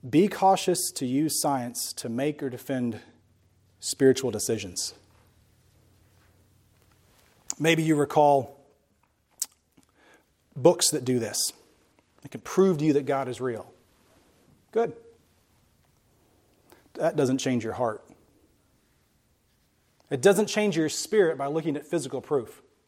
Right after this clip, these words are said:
It might support what you already know by the Spirit,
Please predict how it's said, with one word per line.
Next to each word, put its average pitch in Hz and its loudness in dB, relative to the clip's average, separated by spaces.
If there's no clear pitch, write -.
It 180 -2
might 143 2
support 185 2
what 147 -4
you 170 -6
already 139 -2
know 147 0
by 135 -2
the 117 -10
Spirit, 107 -10